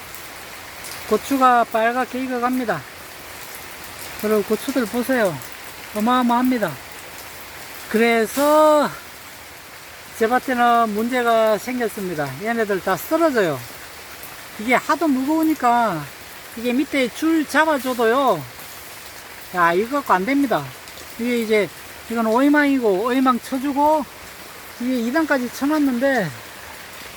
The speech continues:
이 고추들이 원체 무거워가지고요.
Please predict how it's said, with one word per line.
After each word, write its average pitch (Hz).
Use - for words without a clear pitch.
이 233
고추들이 262
원체 269
무거워가지고요. 240